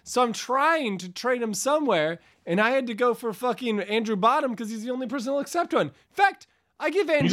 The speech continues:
Speaker 2: didn't come
Speaker 1: Bottom
Speaker 2: after me and ask Kamish. You would have seen that I put in money on him.
Speaker 1: That's true, actually. I, I,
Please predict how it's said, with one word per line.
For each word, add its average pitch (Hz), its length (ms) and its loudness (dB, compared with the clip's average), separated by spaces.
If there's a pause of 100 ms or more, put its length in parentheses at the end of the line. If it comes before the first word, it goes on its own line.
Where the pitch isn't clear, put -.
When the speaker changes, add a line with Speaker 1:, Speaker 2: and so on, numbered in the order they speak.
Speaker 2:
didn't 285 120 8
come 269 120 8
Speaker 1:
Bottom 269 120 10
Speaker 2:
after 254 140 -2
me 233 460 0
and 160 80 0
ask 160 180 -2
Kamish. 180 360 -2
You 151 60 -6
would 147 100 -4
have 143 100 -6
seen 160 280 -4
that 127 140 6
I 117 420 4
put 127 140 -2
in 120 140 0
money 127 280 4
on 92 160 2
him. 92 160 -8 (1300)
Speaker 1:
That's 214 240 -2
true, 269 260 2
actually. 160 400 -2
I, 170 300 -4
I, 202 220 -6